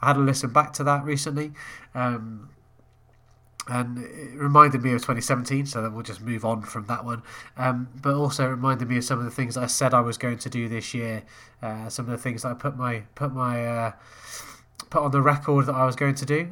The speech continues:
uh, and I haven't done, actually, which was interesting. Some of them I have, but some of them I haven't. So, uh, that's been, uh, some interesting thoughts, but I'll come back to that, uh, in a moment.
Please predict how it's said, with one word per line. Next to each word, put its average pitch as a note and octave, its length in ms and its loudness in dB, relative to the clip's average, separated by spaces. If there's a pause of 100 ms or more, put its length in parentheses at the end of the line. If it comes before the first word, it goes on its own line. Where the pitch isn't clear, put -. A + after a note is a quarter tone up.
uh, B2 300 -4
and A#2+ 340 -6
I A#2+ 120 -4
haven't B2 260 0
done, D3 320 0
actually, A#2+ 300 -8
which C3+ 240 -10
was A2+ 120 -6
interesting. A2 400 -8
Some D#3 140 2
of C#3+ 60 2
them C3+ 80 4
I B2 100 6
have, C3 320 6
but C3+ 100 -4
some B2+ 140 -4
of A#2+ 60 -4
them A2+ 80 -6
I A2 80 -2
haven't. G#2 420 -6
So, A2 380 -6 (400)
uh, A2 160 -4
that's B2 180 -4
been, A2 300 -10 (100)
uh, A2+ 140 -12
some A#2+ 180 -6
interesting A2+ 460 -8
thoughts, A2 240 -6
but A#2 100 -4
I'll A#2 60 4
come B2 180 -2
back C#3 200 4
to A#2+ 100 -6
that, A2 260 -6 (320)
uh, A2+ 240 -4
in B2 100 -6
a A2 40 -2
moment. A2 320 -6